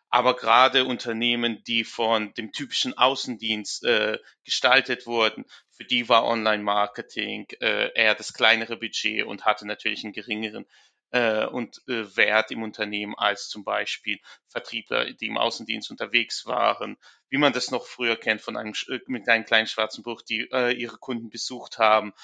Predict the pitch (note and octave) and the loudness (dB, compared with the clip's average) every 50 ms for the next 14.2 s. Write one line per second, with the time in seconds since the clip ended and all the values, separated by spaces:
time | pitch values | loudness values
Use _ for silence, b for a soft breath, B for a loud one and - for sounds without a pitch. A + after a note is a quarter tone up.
0 | B B B B _ _ A2 _ - C3 A#2 A2+ A2+ A2+ - G2+ A#2 A2 G#2 - | B B B B _ _ _ _ -2 2 2 4 4 2 0 0 -2 -2 -2 -2
1 | A#2 A#2 A2+ A#2 - A2+ A2+ G#2+ - - - _ _ - B2 A#2+ A#2+ A2+ - - | -4 -4 -4 -4 -4 -6 -6 -4 -6 -10 -20 _ _ -2 0 0 0 -2 -2 -4
2 | A#2+ A#2 A2 A2 A2 A2 - - - - A2 A2 G#2+ G#2 G#2 - - B B B | -2 -2 0 2 0 0 -2 -4 -6 -2 -2 0 0 0 -2 -4 -8 B B B
3 | B B B _ - - A2 A2 A#2 A2+ A2+ A2+ - - A2 - - A2 G#2 G#2+ | B B B _ 0 2 4 4 4 4 4 0 0 -2 -6 0 2 4 4 4
4 | G#2 G#2+ A2+ A2 - A2+ A2 G#2+ A2 G#2+ G#2 G#2+ G#2+ G#2 - - A2+ G2+ G#2 - | 2 0 -2 -6 -4 -4 -2 2 2 2 2 2 -2 -6 -4 -2 -4 -4 -4 -6
5 | - - - - - - A#2 A#2 A2+ - A2+ A2 - A2+ - - A2 A2 A2+ A2 | -12 -14 -12 -10 -8 -4 -4 -4 -4 -6 -8 -8 -8 -4 0 2 2 4 2 2
6 | - - A2 - A#2 G#2 G#2 G#2 - G#2+ G#2+ - - - B2 G#2+ G#2+ - - - | 0 -2 -6 -4 -4 -4 -4 -4 -6 -8 -8 -8 -12 -12 -10 -8 -10 -10 -10 -14
7 | - - A2 G#2+ A2 - A2+ G#2+ G2+ G#2 G#2+ G#2+ G#2+ A2 G#2+ - - _ - - | -14 -12 -10 -6 -4 -2 -2 -2 -2 -4 -4 -2 0 -2 -2 -2 -4 _ -18 -18
8 | G2+ b b b b b b b _ - D3+ - - - C3 A2+ A2+ A2 A2 A2 | -18 b b b b b b b _ -10 -10 -10 -10 -8 -2 0 2 4 4 4
9 | G2+ A2 A2 G#2+ A2+ A2 G#2+ G#2+ G#2+ G#2 - A2 G#2 G#2+ G#2+ - - - - - | 2 0 -4 0 4 4 6 6 4 2 0 0 0 0 0 -2 -8 -14 -14 -10
10 | - A#2+ G#2+ G#2+ G#2+ - - - - A2 A2+ A#2+ A2+ - D3+ D#3+ D3+ D3 C#3+ C#3+ | -6 -4 -4 -2 -4 -6 -6 -4 -4 -2 0 2 4 4 4 4 4 0 -2 -2
11 | - - C#3 B2 A#2 A2+ - - - - - - C3+ B2 - B2+ G#2+ A2 G#2+ G#2+ | 0 4 6 6 6 6 4 -2 -12 -14 -12 -10 -8 -6 -4 -2 2 2 2 2
12 | - - - A#2 - A#2 A2+ A2+ A2+ - A2 G#2 _ _ _ _ - C3 A#2 A2 | 0 -2 -8 -2 0 0 0 0 0 -4 -8 -8 _ _ _ _ -6 -6 -6 -6
13 | - - A#2 G#2+ A2 A2 G#2+ G#2+ A2 G#2+ G#2 - - A2 G#2 - _ - - - | -6 -6 -6 -6 -6 -6 -8 -8 -8 -10 -10 -12 -12 -14 -14 -14 _ -18 -16 -12
14 | - - - - | -12 -12 -14 -16